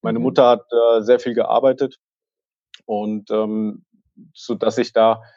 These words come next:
Speaker 1: auch eher, ähm, Bezug dann immer zu meinem Vater hatte. Bin aber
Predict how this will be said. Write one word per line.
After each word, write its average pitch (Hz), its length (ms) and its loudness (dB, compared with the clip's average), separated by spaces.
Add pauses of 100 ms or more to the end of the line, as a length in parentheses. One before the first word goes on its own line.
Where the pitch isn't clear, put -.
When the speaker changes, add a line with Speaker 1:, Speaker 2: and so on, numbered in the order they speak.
(220)
Speaker 1:
auch 110 180 -4
eher, 113 460 2 (180)
ähm, 104 400 -6 (160)
Bezug 113 380 -12
dann 107 160 -4
immer 107 180 -8
zu - 160 -18
meinem 101 160 -12
Vater 131 320 -2
hatte. 123 320 -6 (360)
Bin 143 120 0
aber 139 540 4